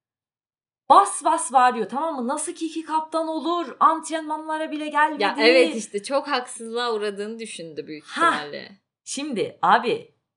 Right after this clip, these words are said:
Speaker 1: haksızlığa uğradığını düşünüyorsun. Bak,
Speaker 2: Hı hı.
Speaker 1: ben antrenman kaçıran bir sporcu değilim.
Speaker 2: Hı hı.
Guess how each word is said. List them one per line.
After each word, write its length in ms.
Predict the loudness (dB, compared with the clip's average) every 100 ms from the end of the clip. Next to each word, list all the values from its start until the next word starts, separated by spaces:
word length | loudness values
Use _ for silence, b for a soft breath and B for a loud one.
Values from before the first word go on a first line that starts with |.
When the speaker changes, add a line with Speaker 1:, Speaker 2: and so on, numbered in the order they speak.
| _ _ _ _
Speaker 1:
haksızlığa 640 | 2 2 4 -4 2 2
uğradığını 440 | 4 0 0 -4 -8
düşünüyorsun. 720 | -10 -8 -4 -4 -4 -6 2
Bak, 120 | 2
Speaker 2:
Hı 40 | 4
hı. 60 |
Speaker 1:
ben 200 | 2 2 4
antrenman 560 | 0 0 -4 -2 -4
kaçıran 360 | -4 -6 -4 -4
bir 40 |
sporcu 360 | -8 -4 -4 -4
değilim. 340 | -8 -8 -10 -20 _
Speaker 2:
Hı 60 | -20
hı. 140 | -18